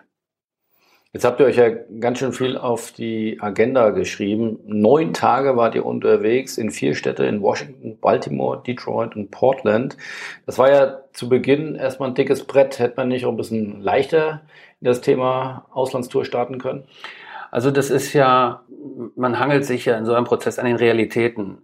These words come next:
Speaker 2: entlang. Äh, und da wird man sehr schnell feststellen, bei einem Zweitligisten, das wird aber auch bei vielen, vielen Erstligisten so sein,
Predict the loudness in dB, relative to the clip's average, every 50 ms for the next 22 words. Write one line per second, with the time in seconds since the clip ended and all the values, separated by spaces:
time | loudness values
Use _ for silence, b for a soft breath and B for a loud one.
0 | _ _ -10 -8 -8 -6 -6 -6 -6 -6 -8 -8 -10 -12 -12 -14 _ -10 -6 -4
1 | -4 -4 -4 -4 -4 0 2 2 2 0 -2 -6 -10 -8 -8 -8 -8 -10 -12 -16
2 | -18 -18 -16 -14 -14 -14 -14 -14 -16 -14 -8 -8 -6 -2 0 0 0 2 4 4
3 | 4 4 2 0 0 2 0 0 2 2 2 2 2 0 -2 -4 -8 -14 -12 -6
4 | -4 -4 -4 -4 -2 0 2 2 2 0 -2 0 0 0 0 0 -2 -2 -2 0
5 | 2 2 2 2 2 0 -2 -2 0 2 2 2 2 0 -4 -4 0 2 2 2
6 | 2 2 -2 -2 -2 -2 -4 -4 -2 -2 -2 -2 -2 -4 -4 -8 -8 -8 -4 0
7 | 0 2 0 0 -2